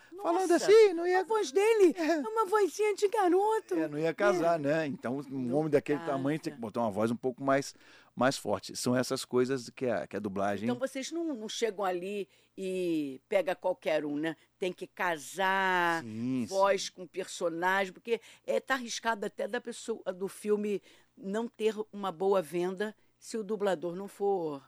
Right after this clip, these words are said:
Speaker 2: Sim, ó, a dublagem, ela pode melhorar um filme, como já aconteceu muitas vezes, dela melhorar o filme, depois de dublado, ele fica assistível, e, e acontece também da, da dublagem ruim, feita por não profissionais,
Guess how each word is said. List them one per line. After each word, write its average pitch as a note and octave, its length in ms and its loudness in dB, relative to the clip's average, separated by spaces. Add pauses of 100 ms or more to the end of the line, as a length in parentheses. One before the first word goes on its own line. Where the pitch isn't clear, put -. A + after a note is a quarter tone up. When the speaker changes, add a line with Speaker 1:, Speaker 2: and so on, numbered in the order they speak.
(140)
Speaker 2:
Sim, - 280 -8
ó, C3+ 220 2
a B2+ 120 -2
dublagem, C3+ 520 2
ela A2+ 180 2
pode A#2+ 580 0
melhorar B2 760 4
um G#2+ 80 -8
filme, B2+ 500 -6
como A2+ 200 -4
já A#2+ 160 2
aconteceu G#2+ 420 -6
muitas A2+ 380 -2
vezes, G#2+ 500 -4
dela G#2+ 220 -4
melhorar A2+ 460 2
o G#2 80 -4
filme, A2+ 240 -6
depois C3+ 260 -4
de D3 60 -6
dublado, A#2 460 0 (280)
ele G#2+ 180 -10
fica C3 280 -4
assistível, C3+ 760 0 (440)
e, D#3 300 -2
e D#3+ 60 6
acontece C#3+ 600 -2
também B2 300 -4
da, C3+ 240 -6
da B2+ 140 2
dublagem A#2 440 -2
ruim, B2+ 360 0
feita A#2 300 -4
por G#2+ 200 -12
não A#2 160 -2
profissionais, A2+ 920 0